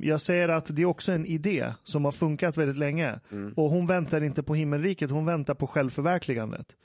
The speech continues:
Speaker 1: Och den kommer hon aldrig få uppleva i den här världen.
Speaker 2: Mm.
Speaker 1: På samma sätt som du inte kommer få uppleva himmelriket i den här världen.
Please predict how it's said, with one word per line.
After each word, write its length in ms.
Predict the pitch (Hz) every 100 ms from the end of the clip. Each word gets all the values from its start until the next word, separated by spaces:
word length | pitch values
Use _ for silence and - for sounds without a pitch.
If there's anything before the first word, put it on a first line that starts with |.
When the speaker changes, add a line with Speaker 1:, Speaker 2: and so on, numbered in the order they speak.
| _ _ -
Speaker 1:
Och 120 | 160
den 160 | 151
kommer 180 | 147 175
hon 100 | 175
aldrig 240 | 165 143 139
få 100 | 156
uppleva 540 | 151 170 185 151 123
i 120 | 123
den 140 | 123 117
här 140 | 120
världen. 340 | 104 107 - -
Speaker 2:
Mm. 260 | 104 95 98
Speaker 1:
På 120 | 151
samma 280 | 165 147 147
sätt 180 | 147
som 140 | 143 143
du 60 |
inte 120 | 139 135
kommer 140 | 135
få 100 | 147
uppleva 380 | 135 147 139 135
himmelriket 540 | 147 139 151 208 262
i 40 | 117
den 80 | 110
här 80 |
världen. 240 | 104 -